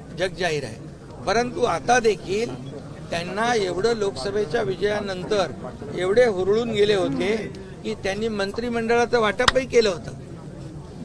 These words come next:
आणि म्हणाले, "आम्ही तुम्हाला सगळ्यांना जेलमध्ये टाकू." आता जेलमध्ये टाकण्याची भाषा करणारे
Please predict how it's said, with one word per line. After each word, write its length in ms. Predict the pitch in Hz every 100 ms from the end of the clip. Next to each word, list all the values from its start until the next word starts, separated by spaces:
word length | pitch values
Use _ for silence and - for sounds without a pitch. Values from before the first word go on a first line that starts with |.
| -
आणि 180 | - 220
म्हणाले, 380 | 226 202 233 247
"आम्ही 280 | 226 226 240
तुम्हाला 340 | 226 226 247
सगळ्यांना 440 | - 208 262 320 277
जेलमध्ये 420 | 247 247 240 226
टाकू." 260 | 185 151 - - - - - -
आता 200 | - 254
जेलमध्ये 540 | 160 220 262 254 247
टाकण्याची 680 | 240 196 - 196 190 190 185
भाषा 360 | 147 147 180 190
करणारे 520 | 165 147 151 139